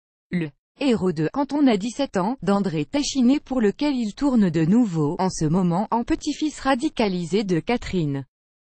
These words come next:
Deneuve, prêt à partir en Syrie, c'était encore lui. De film en film, on a pu le voir récemment en Roi dans « L'échange des princesses » de Marduguin, ou en Pêcheur dans « Vent du Nord » de Walid Matar.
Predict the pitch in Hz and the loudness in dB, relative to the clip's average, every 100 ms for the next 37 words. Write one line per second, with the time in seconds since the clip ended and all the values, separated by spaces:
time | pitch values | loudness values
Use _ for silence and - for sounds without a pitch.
0 | _ _ - 165 202 202 185 175 - - | _ _ -14 -2 0 2 2 0 -4 -2
1 | 240 185 151 277 - 262 240 165 143 - | 0 0 2 0 0 -4 -2 -2 -4 -4
2 | 262 196 214 - - 285 349 330 214 - | -2 0 -2 -4 -4 -2 2 4 2 2
3 | 285 233 180 147 120 _ _ - 208 247 | 2 2 -2 -4 -8 _ _ -4 -2 -2
4 | - 185 190 226 208 - 202 208 269 247 | -4 -4 0 0 0 -2 0 2 2 4
5 | 247 262 - 196 156 185 269 214 214 196 | 4 4 0 0 0 -2 0 0 0 0
6 | 175 247 269 190 175 254 196 165 170 180 | 2 4 2 2 2 0 0 -2 -2 0
7 | 247 - 294 269 165 151 120 _ _ _ | 0 0 0 -2 -2 -4 -4 _ _ _
8 | _ _ _ _ _ - 240 233 202 165 | _ _ _ _ _ -2 -2 0 0 -2
9 | 165 165 180 196 285 285 220 180 165 151 | -4 -2 0 2 2 0 -4 -2 -2 -2
10 | 196 208 170 175 262 - 254 247 165 160 | 0 2 2 2 -2 0 0 0 0 0
11 | 131 190 240 277 208 190 165 165 190 165 | -2 -2 0 0 2 2 2 0 -2 -4
12 | 151 139 202 214 175 175 220 214 - 160 | 0 2 2 0 -2 -2 2 2 0 -4
13 | 127 117 - | -2 -6 -10